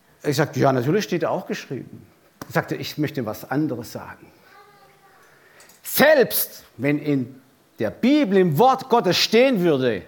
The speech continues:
dass Jona den Fisch verschluckt hat, ich würde es glauben, weil es Gott geschrieben hat.“ Das hat er auch ein paar Mal in der Predigt erwähnt, die, weil er ihn doch gekannt hat. Edmund, das war ein Glaubensheld. Übrigens einer der letzten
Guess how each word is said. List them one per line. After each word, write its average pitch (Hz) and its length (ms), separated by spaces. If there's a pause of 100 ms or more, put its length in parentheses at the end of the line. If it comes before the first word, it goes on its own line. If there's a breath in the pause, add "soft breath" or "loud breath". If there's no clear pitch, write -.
(220 loud breath)
dass - 240
Jona 311 400
den 254 160
Fisch 330 320
verschluckt 277 420
hat, 247 180
ich 320 360
würde 330 220 (160)
es 320 140
glauben, 320 580 (500 loud breath)
weil 330 220
es - 160
Gott 277 260
geschrieben 415 600
hat.“ 147 260 (720 loud breath)
Das 180 120
hat 214 80
er 208 120
auch 202 40
ein 208 80
paar 190 180
Mal 226 120
in 220 80
der 208 80
Predigt 208 380
erwähnt, 143 280
die, 131 100
weil 143 200
er 160 80
ihn 165 80
doch 165 100
gekannt 170 400
hat. 127 220 (920 soft breath)
Edmund, 185 420
das 156 280
war 156 140
ein 156 200
Glaubensheld. 139 840 (580 soft breath)
Übrigens 143 540
einer 139 340
der 123 120
letzten 135 680